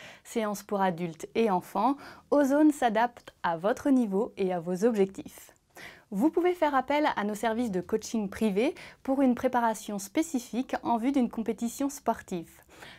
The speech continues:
L'objectif étant de mettre en place ensemble un programme adapté à vos besoins.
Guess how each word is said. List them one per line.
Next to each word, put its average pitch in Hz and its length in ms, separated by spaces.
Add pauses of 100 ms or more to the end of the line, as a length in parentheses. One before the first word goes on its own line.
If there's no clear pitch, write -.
L'objectif 196 720
étant 220 260
de 175 100
mettre 196 260
en 185 80
place 180 360
ensemble 247 640
un 240 100
programme 196 500
adapté 202 680
à 190 120
vos 202 200
besoins. 175 360